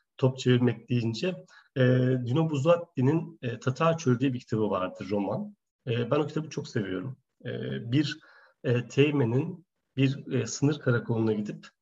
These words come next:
e, öncelikle böyle çok, çok isteksiz gidip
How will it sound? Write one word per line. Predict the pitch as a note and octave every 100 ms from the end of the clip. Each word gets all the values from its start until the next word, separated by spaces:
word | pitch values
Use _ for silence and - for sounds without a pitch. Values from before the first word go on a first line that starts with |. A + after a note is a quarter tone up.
| _ _ _
e, | A#2 A#2 B2 B2+ -
öncelikle | C#3+ C3+ C#3+ C#3+
böyle | C#3+
çok, | C3+ - -
çok | D3 -
isteksiz | - C3+ C3 - D3
gidip | A2 -